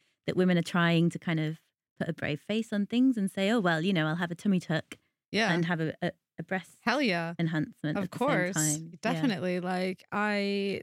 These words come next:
Speaker 2: that, that, that makes the most sense to me. I've, I've learned recently, um, with,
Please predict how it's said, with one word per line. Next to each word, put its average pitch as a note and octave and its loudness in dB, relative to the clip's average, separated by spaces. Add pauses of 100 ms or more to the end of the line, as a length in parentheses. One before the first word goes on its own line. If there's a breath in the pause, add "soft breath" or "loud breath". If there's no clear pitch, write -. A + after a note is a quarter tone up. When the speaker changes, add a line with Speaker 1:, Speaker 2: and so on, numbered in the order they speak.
Speaker 2:
that, G#3 -4
that, - -4 (140)
that A#3+ -2
makes A3 -2
the G#3+ -2
most G3+ 0
sense A3 0
to - 0
me. F3+ 0
I've, F#3 -4 (600 soft breath)
I've G#3 0
learned C4 2
recently, F#3+ 0
um, F3+ -2 (100)
with, F#3 -2